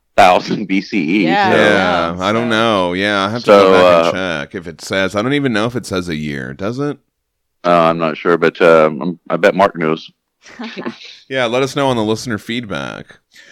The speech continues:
Speaker 3: So, like, but this is giving us some insight because we saw the green mist. This guy turned into this purple thing. So, like, he's one of the Cold People left over.
Speaker 2: Yeah.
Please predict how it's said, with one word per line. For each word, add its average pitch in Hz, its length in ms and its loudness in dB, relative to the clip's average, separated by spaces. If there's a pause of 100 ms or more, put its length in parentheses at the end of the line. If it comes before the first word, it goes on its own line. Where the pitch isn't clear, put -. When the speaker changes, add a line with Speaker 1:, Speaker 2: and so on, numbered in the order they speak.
(120)
Speaker 3:
So, 160 240 4
like, 143 380 2 (260)
but 135 140 2
this 160 180 2
is 160 200 0
giving 143 360 -2
us 139 120 0
some 131 200 -4
insight 123 600 -4
because 107 760 -2 (360)
we 120 160 0
saw 120 460 2
the 110 140 0
green 113 420 -2
mist. 139 300 0
This 117 160 -4
guy 117 200 2
turned 120 260 -2
into 117 220 -4
this 110 160 -2
purple 123 360 -4
thing. 127 300 -4
So, 123 160 -2
like, 104 340 -2 (380)
he's 147 400 -2
one 135 220 0
of 135 100 -4
the 127 100 0
Cold 139 320 0
People 82 420 -6
left 107 280 -2
over. 85 580 -2
Speaker 2:
Yeah. 156 340 -12